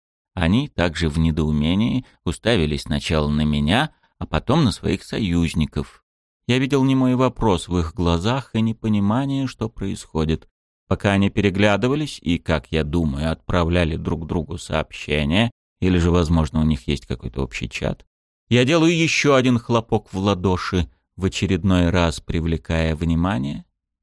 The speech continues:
и выжидающе просто стою и жду. Еще один хлопок.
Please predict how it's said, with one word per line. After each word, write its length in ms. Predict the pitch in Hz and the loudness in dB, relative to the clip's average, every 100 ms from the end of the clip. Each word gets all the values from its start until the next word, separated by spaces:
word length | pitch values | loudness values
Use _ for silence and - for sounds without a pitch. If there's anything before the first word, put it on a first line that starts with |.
| _ _ | _ _
и 80 | - | 0
выжидающе 640 | 101 98 101 135 156 - | 2 2 2 2 0 -4
просто 340 | 135 127 120 104 | -6 -6 -4 -8
стою 380 | - 98 104 110 | -8 -8 -4 -4
и 100 | 98 | -4
жду. 380 | 82 85 80 - _ _ _ _ _ _ _ | -4 -2 -2 -4 _ _ _ _ _ _ _
Еще 460 | - 143 - - 165 | -2 0 0 2 4
один 240 | 143 135 | 4 0
хлопок. 640 | 127 - 120 - 107 101 _ | -2 -2 -4 -2 -6 -8 _